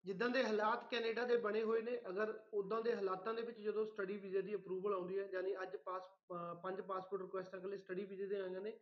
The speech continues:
ਤਾਂ ਕਿਤੇ ਨਾ ਕਿਤੇ ਉਹ ਪੋਜ਼ਿਟਿਵਿਟੀ ਜਿਹੜੀਆਂ ਵਧਾਉਂਦੀਆਂ ਨੇ। ਚਾਹੇ ਕੋਈ ਕੰਸਲਟੈਂਟ ਹੈ, ਚਾਹੇ ਕੋਈ ਸਟੂਡੈਂਟ ਹੈ, ਹਰ ਇੱਕ ਪਰਸਨ ਨੂੰ ਜਿਹੜਾ ਅਗਰ ਕੋਈ ਹਾਲਾਤ ਮਾੜੇ ਨੇ ਜਾਂ ਕੋਈ ਰਿਫਿਊਜ਼ਲ ਆਉਂਦਾ,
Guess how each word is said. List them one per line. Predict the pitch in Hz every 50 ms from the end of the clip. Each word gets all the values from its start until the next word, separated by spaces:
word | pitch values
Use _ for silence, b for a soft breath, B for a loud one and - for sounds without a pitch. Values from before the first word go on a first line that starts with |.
| b b b b b -
ਤਾਂ | 277 277
ਕਿਤੇ | 277 277 247 - 269
ਨਾ | 269 269
ਕਿਤੇ | 269 269 254 254 - 247 247 247 240 - -
ਉਹ | 220 226 240 - - - - _ -
ਪੋਜ਼ਿਟਿਵਿਟੀ | 208 190 190 196 190 196 233 233 208 208 208 170 214 208
ਜਿਹੜੀਆਂ | 190 190 185 196 208 208
ਵਧਾਉਂਦੀਆਂ | 196 180 190 185 202 190 175 165 170 175 180
ਨੇ। | 185 190 196 - _ _ _ _ _ _ _ _ _ _ _ _ _
ਚਾਹੇ | - 214 202 202 214 240
ਕੋਈ | 240 240 240 247
ਕੰਸਲਟੈਂਟ | 240 240 233 214 - 220 214 214 214 240 240 226 -
ਹੈ, | 233 233
ਚਾਹੇ | 226 - 220 190 185 196 208
ਕੋਈ | 208 208 226 220
ਸਟੂਡੈਂਟ | 220 - - 190 175 190 202 208 165 208
ਹੈ, | 202 202 208 208 208 - _ _
ਹਰ | - - - 196 202 220
ਇੱਕ | 262 262 262 - - -
ਪਰਸਨ | 220 202 190 - - 220 214
ਨੂੰ | 220 220 214 208
ਜਿਹੜਾ | 180 185 180 185 190 190 190 190 - - 180
ਅਗਰ | 175 175 185
ਕੋਈ | 185 185 190 185 180
ਹਾਲਾਤ | 175 165 170 170 170 170
ਮਾੜੇ | 175 185 180 170 170 175 180
ਨੇ | 185 185 190 185
ਜਾਂ | 180 180 175
ਕੋਈ | 180 - 196
ਰਿਫਿਊਜ਼ਲ | 185 180 - 185 180 175 185 190 190
ਆਉਂਦਾ, | 180 175 175 180 180 180 180